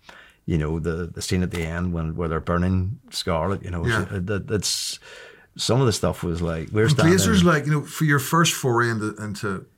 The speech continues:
Speaker 2: being in a movie, Jonathan Glazer's not the most conventional film director in the world.
Speaker 1: No, he's not, and, you know, he would, he would not, he wouldn't tell us what we're gonna do. He'd
Speaker 2: Right.
Speaker 1: say, "Right, you're gonna attack him, but we're not gonna tell him."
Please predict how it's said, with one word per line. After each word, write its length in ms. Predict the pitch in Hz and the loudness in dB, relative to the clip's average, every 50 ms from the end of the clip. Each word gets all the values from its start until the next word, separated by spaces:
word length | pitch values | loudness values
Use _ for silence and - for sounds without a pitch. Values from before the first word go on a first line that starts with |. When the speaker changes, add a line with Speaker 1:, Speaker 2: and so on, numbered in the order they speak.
| _ - _ | _ -8 _
Speaker 2:
being 140 | 120 110 107 | -2 0 0
in 80 | 107 104 | 0 0
a 80 | 101 | 0
movie, 400 | 101 101 101 101 98 92 95 90 | 0 0 -2 -2 -4 -4 -4 -6
Jonathan 380 | 87 - 117 117 - 143 120 107 | -4 -4 -2 -2 0 -2 -2 -2
Glazer's 200 | 104 98 95 87 | -2 -4 -4 -4
not 200 | 104 98 92 - | -4 -4 -4 -4
the 80 | 101 98 | -4 -4
most 160 | 92 90 - | -4 -4 -4
conventional 500 | - 98 90 95 90 90 - - 101 90 | -6 -6 -4 -4 -4 -4 -6 -6 -8 -10
film 240 | - - 95 92 92 | -10 -8 -6 -6 -6
director 340 | 98 95 92 87 - - - | -6 -6 -8 -10 -10 -12 -14
in 60 | - | -12
the 80 | - 85 | -12 -12
world. 220 | 82 85 92 - _ _ - | -12 -14 -14 -18 _ _ 0
Speaker 1:
No, 100 | 127 123 | 2 2
he's 140 | 120 104 123 | 4 4 4
not, 260 | 127 117 92 78 104 | 4 4 2 0 -2
and, 180 | 107 107 107 | -2 0 0
you 60 | 107 107 | 0 2
know, 80 | 104 | 2
he 80 | 104 107 107 120 123 | 4 4 6 6 6
would, 100 | 120 160 - 196 156 | 6 6 6 4 4
he 60 | 127 | 6
would 180 | 120 131 127 123 | 6 6 6 6
not, 340 | 135 139 135 - - - | 4 4 2 0 -2 -2
he 80 | 131 131 | -2 2
wouldn't 260 | 123 135 143 139 123 | 4 4 4 4 4
tell 140 | 110 110 104 | 4 2 0
us 120 | 101 - | 2 2
what 80 | 113 92 | 2 2
we're 140 | 90 92 92 | 2 0 0
gonna 120 | 95 90 78 | 0 0 0
do. 200 | 85 90 98 117 | 0 0 2 2
He'd 320 | 113 - - - - - | 0 0 -4 -10 -6 -4
Speaker 2:
Right. 100 | 107 98 | -2 0
Speaker 1:
say, 140 | 90 95 92 | 0 2 2
"Right, 180 | 98 95 101 | 2 2 4
you're 140 | 107 117 117 | 4 4 4
gonna 160 | 117 113 101 | 4 4 4
attack 340 | 90 - - 90 80 82 - - | 2 2 0 0 -2 0 0 0
him, 140 | 101 95 | 0 2
but 120 | 90 98 92 | 2 2 2
we're 80 | 90 | 2
not 100 | 90 92 | 2 0
gonna 180 | 85 90 87 80 | 0 0 -2 -2
tell 220 | - 90 85 90 90 | -2 -2 0 2 2
him." 220 | 104 117 107 95 | 4 4 2 2